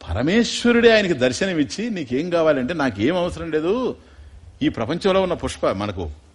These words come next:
దేశంలో ఉన్న పుష్పాలన్నిటితో నేను పూజ చేస్తూ ఉన్నాను, హే పరమశివ, ఇక్కడ లేనివి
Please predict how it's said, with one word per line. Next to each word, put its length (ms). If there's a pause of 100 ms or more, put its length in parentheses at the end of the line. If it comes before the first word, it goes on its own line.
(220)
దేశంలో 320
ఉన్న 100
పుష్పాలన్నిటితో 600
నేను 140
పూజ 320
చేస్తూ 240
ఉన్నాను, 420
హే 140
పరమశివ, 720 (300)
ఇక్కడ 260
లేనివి 680